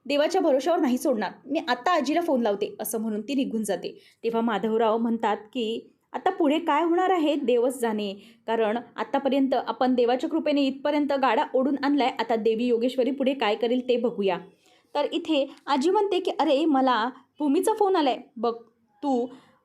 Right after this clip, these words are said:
रडत होतास ना, दुःखी होतास, त्याचा औषधाचा फोन आलाय." आता ती म्हणते की, "बघ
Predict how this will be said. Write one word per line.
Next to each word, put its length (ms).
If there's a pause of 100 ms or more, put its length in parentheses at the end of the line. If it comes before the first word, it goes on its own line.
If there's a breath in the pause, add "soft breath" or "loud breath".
(200)
रडत 260
होतास 320
ना, 180
दुःखी 320
होतास, 340
त्याचा 220
औषधाचा 460
फोन 220
आलाय." 280 (760)
आता 340 (260)
ती 40
म्हणते 280
की, 120
"बघ 160